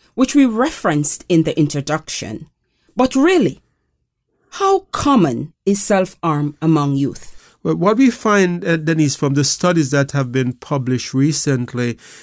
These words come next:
Speaker 2: is that for the general population, about one to four percent of the general population self-harm.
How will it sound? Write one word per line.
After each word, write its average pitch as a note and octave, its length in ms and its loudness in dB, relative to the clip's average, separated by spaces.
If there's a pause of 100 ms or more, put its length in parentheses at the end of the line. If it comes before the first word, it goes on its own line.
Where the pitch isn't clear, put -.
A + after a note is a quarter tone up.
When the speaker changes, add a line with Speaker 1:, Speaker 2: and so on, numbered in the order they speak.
(140)
Speaker 2:
is C#3 280 2
that C3 440 0
for - 160 -2
the D#3 120 2
general D#3+ 600 2
population, C3 1000 -2 (320)
about D3 340 2
one D#3+ 380 0
to D3+ 100 -2
four D#3+ 360 0
percent C3+ 500 -2
of A#2 140 -6
the B2 80 -2
general C3 500 0
population A#2+ 880 -4
self-harm. B2 800 -4